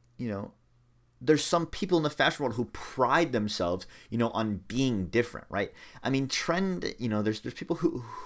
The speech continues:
who, you know, are very in trend, you know, that, that,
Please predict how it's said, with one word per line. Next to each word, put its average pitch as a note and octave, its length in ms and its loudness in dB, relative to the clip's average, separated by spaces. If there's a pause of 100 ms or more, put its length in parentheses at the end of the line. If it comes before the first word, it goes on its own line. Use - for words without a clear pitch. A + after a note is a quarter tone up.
(260)
who, C3+ 180 2
you A2+ 100 -2
know, A#2 80 4
are A2+ 100 6
very B2+ 280 4
in D#3+ 200 0
trend, D3 500 0 (480)
you A2 120 -2
know, A2 220 2
that, G2+ 240 0
that, - 200 -2